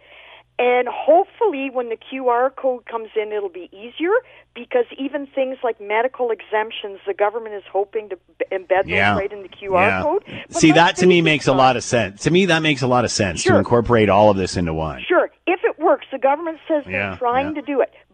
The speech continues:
Speaker 1: But if you have a person at the door and you have a belligerent customer and the government is telling you to call nine one one,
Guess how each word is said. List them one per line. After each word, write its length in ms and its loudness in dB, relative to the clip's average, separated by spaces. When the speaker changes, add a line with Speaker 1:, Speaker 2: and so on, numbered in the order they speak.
Speaker 1:
But 260 0
if 180 0
you 220 4
have 100 -4
a 100 -20
person 400 -4
at 200 -2
the 80 -8
door 360 4
and 140 -6
you 120 -6
have 180 -2
a 60 -4
belligerent 720 -2
customer 520 -6
and 140 -6
the 40 -2
government 500 -2
is 80 -12
telling 300 -2
you 120 -12
to 80 -6
call 300 0
nine 320 -6
one 260 -6
one, 280 -10